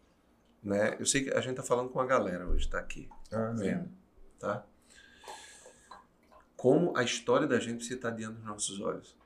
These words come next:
Speaker 1: Assim, a gente não pode esquecer dela por um minuto.
Speaker 2: Revisitar sempre é
Speaker 1: Sim.
Speaker 2: importante, né?
Speaker 1: É porque, veja só, olha que coisa. <clears throat> Até os dezesseis anos eu era um merda,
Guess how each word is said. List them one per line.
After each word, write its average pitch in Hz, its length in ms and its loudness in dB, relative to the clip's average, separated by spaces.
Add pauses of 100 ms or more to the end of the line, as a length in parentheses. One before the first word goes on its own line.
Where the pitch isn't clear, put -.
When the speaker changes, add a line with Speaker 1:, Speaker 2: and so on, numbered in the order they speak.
Speaker 1:
Assim, 92 320 -10 (220)
a - 40 -16
gente 107 80 -6
não 104 60 -6
pode 113 200 0
esquecer - 280 -2
dela 104 200 0
por - 140 -12
um 123 60 -6
minuto. 120 320 -6 (800)
Speaker 2:
Revisitar 123 640 2
sempre 113 340 -4
é 120 60 -8
Speaker 1:
Sim. 117 160 2
Speaker 2:
importante, 98 420 -2
né? 113 80 -18 (100)
Speaker 1:
É 117 120 6
porque, 131 280 -4
veja 143 220 -2
só, 104 220 0
olha 104 120 2
que 120 120 -10
coisa. 92 340 -10 (1500)
<clears throat> 98 380 -6
Até 120 220 2
os 147 140 2
dezesseis 110 360 -4
anos 107 220 -6
eu 107 100 -6
era 117 80 -2
um 131 100 -2
merda, 98 340 -6